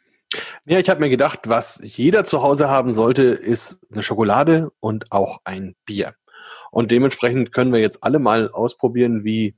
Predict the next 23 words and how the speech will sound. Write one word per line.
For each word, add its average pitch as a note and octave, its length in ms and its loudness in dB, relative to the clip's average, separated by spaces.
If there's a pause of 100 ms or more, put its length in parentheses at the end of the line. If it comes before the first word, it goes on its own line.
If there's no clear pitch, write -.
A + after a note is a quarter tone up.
das - 160 -14
Verkosten A#2 760 -6
von G2+ 280 -8
Schokolade G#2+ 560 -6
und - 220 -10
Bier C3 180 0
funktioniert. A2+ 680 -2 (500)
Ähm, B2 100 0
natürlich B2+ 460 2
würde D3 200 4
ich B2+ 180 0
für G#2 140 2
ein A2 140 0
Seminar A2+ 500 4
jetzt C3+ 460 -2
eine G#2 220 -4
bestimmte D3+ 460 0
Schokolade A#2+ 580 2
und G#2 180 -8
ein G2 140 -12
bestimmtes A2 460 -2
Bier G2+ 220 -4
raussuchen, - 720 -10